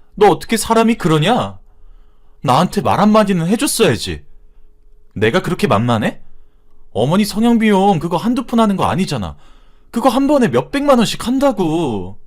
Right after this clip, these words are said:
근데 그것도 네 돈이 아니라 내 돈으로? 너 정말 양심도 없구나." 남편은 자기가 뭘 잘못한 건지 모르는 눈으로 멀뚱멀뚱 저를 쳐다보고 있다가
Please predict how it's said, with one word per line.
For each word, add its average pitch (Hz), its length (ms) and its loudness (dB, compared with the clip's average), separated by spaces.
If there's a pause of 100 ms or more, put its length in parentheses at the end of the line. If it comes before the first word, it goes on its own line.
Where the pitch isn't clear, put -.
(460)
근데 208 240 2
그것도 185 400 -2
네 151 160 -6
돈이 202 220 2
아니라 135 240 -2
내 104 240 0
돈으로? 185 560 0 (640)
너 208 140 -4
정말 214 420 -2
양심도 160 480 -2
없구나." 190 540 -4 (1200)
남편은 104 460 -4
자기가 107 400 -8
뭘 104 220 -4
잘못한 113 520 -8
건지 107 260 -8
모르는 101 380 -6
눈으로 90 400 -8 (420)
멀뚱멀뚱 127 960 -2
저를 - 280 -6
쳐다보고 127 520 -8
있다가 85 440 -10